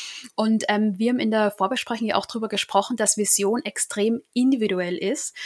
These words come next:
Und das wollte ich noch mal aufgreifen, weil ich jetzt auch an mich gedacht habe oder auch natürlich deinen Weg kenne. Und ich mir denke, die Vision, die wir vielleicht für unser Leben vor zwei, drei, vier, fünf Jahren entworfen haben, auch einfach gar nicht mehr so passen kann, weil sich in unserem,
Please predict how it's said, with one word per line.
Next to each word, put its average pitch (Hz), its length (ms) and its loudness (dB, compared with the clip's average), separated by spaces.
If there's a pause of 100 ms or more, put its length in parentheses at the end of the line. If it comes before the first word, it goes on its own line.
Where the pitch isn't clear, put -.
(260)
Und 208 120 0
das 220 160 2
wollte 214 180 2
ich - 80 -6
noch 226 140 -4
mal 214 120 2
aufgreifen, 196 680 2
weil 202 140 4
ich 208 100 -2
jetzt 220 200 -4
auch 202 260 4
an 202 180 0
mich 254 220 2
gedacht 254 400 0
habe 240 140 -2
oder - 160 2
auch 202 160 0
natürlich 208 380 -4
deinen 214 400 2
Weg 214 200 -4
kenne. 208 400 -2 (360)
Und 214 120 2
ich 226 160 0
mir 214 100 2
denke, 226 260 2
die 214 120 -2
Vision, 220 520 2
die 214 140 -2
wir 240 160 2
vielleicht 220 300 -2
für - 160 -4
unser 208 220 2
Leben 190 380 -2
vor 185 300 0
zwei, 214 320 0
drei, 208 300 -2
vier, 247 240 -6
fünf 214 260 -6
Jahren 208 240 0
entworfen 196 520 -2
haben, - 140 -2
auch 190 220 2
einfach 208 400 -2
gar 208 240 2
nicht 233 260 -4
mehr 214 200 0
so 220 340 0
passen - 500 -2
kann, 180 340 0
weil 190 120 4
sich - 180 0
in 208 60 -4
unserem, 202 380 0